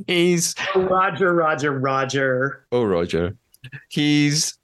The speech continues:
Speaker 1: he's hinting at the mission here. He's, uh, he's giving them a little hint that this is going to be a memory game. It's basically a giant game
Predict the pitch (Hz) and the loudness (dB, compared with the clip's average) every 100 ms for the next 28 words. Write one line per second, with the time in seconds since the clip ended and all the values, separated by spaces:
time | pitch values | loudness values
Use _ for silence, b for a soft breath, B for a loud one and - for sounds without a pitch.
0 | _ - 226 - - - 285 - 185 165 | _ -2 0 0 -2 -2 -2 -2 -2 -2
1 | 131 110 95 120 95 95 101 123 120 - | -2 -2 -2 -2 -2 -2 -2 -2 -2 -4
2 | 117 123 135 139 131 117 104 104 85 95 | -4 -2 -2 -2 -2 -4 -2 -2 -2 -4
3 | 110 104 101 - 87 92 90 - 95 98 | -4 -2 -2 -2 -4 -2 -4 -4 -4 -4
4 | - 101 95 87 98 - 98 95 95 85 | -2 -4 0 0 0 0 -2 0 -2 -2
5 | 87 117 123 110 98 92 87 85 85 - | -2 -2 -2 -4 -2 -2 0 0 -2 -4
6 | _ _ _ - 156 190 233 233 220 233 | _ _ _ -4 -2 0 0 0 0 0
7 | 180 135 120 127 127 98 107 110 107 | 0 -2 -2 -4 -2 -2 -2 0 0